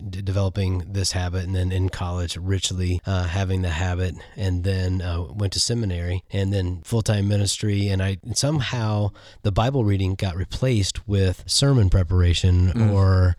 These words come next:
Speaker 2: Been there.
Speaker 1: you know, study preparation. I'm doing my Bible reading. I'm paying attention to it. And to be honest, you know, if you look at some of the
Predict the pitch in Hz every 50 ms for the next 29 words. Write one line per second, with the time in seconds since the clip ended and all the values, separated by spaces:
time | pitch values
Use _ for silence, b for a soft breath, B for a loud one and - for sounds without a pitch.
0 | - - 110 104 101 98 95 95 107 101 95 95 92 90 85 - - 127 120 113
1 | 113 110 101 - 107 104 - - 107 101 101 98 98 95 - - 101 95 95 95
2 | 98 95 92 92 123 143 151 139 127 110 101 104 104 101 98 95 95 92 95 95
3 | 92 90 98 104 107 107 - - 101 98 95 92 92 87 - - 120 131 127 117
4 | - - 123 127 - 117 104 - - 95 98 107 - 123 123 113 131 135 143 120
5 | 95 107 151 156 127 127 120 - - 120 113 110 110 110 110 110 104 - 113 110
6 | 104 107 117 - - 104 98 - - 117 110 107 98 95